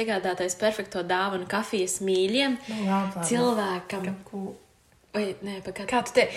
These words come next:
Speaker 1: Cilvēkam,
Speaker 2: ā, kam, ko tu
Speaker 1: kur
Speaker 2: mīli vai vispār nepazīsti?
Speaker 1: Jā,
Speaker 2: Jā.
Speaker 1: cilvēkam, kur tu mīli vai vispār nemaz nepazīsti, jo, man liekas, ka šī dāvana, nu, tas, ko mēs darījām,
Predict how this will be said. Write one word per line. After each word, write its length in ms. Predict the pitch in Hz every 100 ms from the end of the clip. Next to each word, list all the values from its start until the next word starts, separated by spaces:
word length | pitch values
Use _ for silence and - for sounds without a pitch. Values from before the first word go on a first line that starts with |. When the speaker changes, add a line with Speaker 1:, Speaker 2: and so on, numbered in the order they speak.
| - -
Speaker 1:
Cilvēkam, 340 | 226 214 302
Speaker 2:
ā, 280 | 311 262 208
kam, 220 | 220 208 196 190
ko 140 | 247
tu 80 | 233
Speaker 1:
kur 80 | 214
Speaker 2:
mīli 380 | 208 247 320 269
vai 140 | 214
vispār 340 | 202 - 233 196
nepazīsti? 640 | 208 233 202 180 170 180
Speaker 1:
Jā, 120 | 202 196
Speaker 2:
Jā. 200 | 185 180 -
Speaker 1:
cilvēkam, 440 | - - 208 196 196 -
kur 140 | 208
tu 160 | 190 196
mīli 160 | 220
vai 140 | 226 180
vispār 220 | 190 202
nemaz 160 | 185 180
nepazīsti, 600 | 180 185 180 170 175 -
jo, 140 | 190 180 - - - - - -
man 140 | 208
liekas, 180 | 208 202
ka 60 | -
šī 220 | 214 202
dāvana, 420 | 190 190 202 196 139
nu, 120 | 226
tas, 140 | 202 -
ko 100 | 175
mēs 180 | 160 -
darījām, 440 | 190 226 180